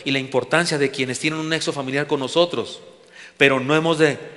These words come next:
vivir en torno a ellos, especialmente cuando nos han dejado. Mi esposa insiste en que ella debe morirse primero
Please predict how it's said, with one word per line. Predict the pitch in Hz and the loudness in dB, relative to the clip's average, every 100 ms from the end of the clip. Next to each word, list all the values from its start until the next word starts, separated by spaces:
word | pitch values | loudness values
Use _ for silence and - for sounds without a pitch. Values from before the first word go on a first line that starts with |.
| - - - _ _ _ | -20 -20 -20 _ _ _
vivir | 120 135 143 190 | -2 0 4 4
en | 147 123 | 4 2
torno | 151 147 127 | 0 4 4
a | 156 | 4
ellos, | 165 127 120 | 4 0 -2
especialmente | - 120 139 139 139 147 | -4 -2 0 -2 0 -2
cuando | 139 127 | 0 -4
nos | 123 - | -4 -6
han | 113 113 | -6 -6
dejado. | 110 110 98 - - - _ _ _ | -6 -8 -8 -12 -20 -20 _ _ _
Mi | 113 | -12
esposa | 107 131 127 | -6 -4 -4
insiste | 120 151 139 123 | -6 -6 -6 -6
en | 113 | -8
que | 120 | -6
ella | 120 | -4
debe | 123 123 | -2 -4
morirse | 117 113 - 113 | -6 -6 -6 -6
primero | 107 104 135 123 | -6 -4 -4 -4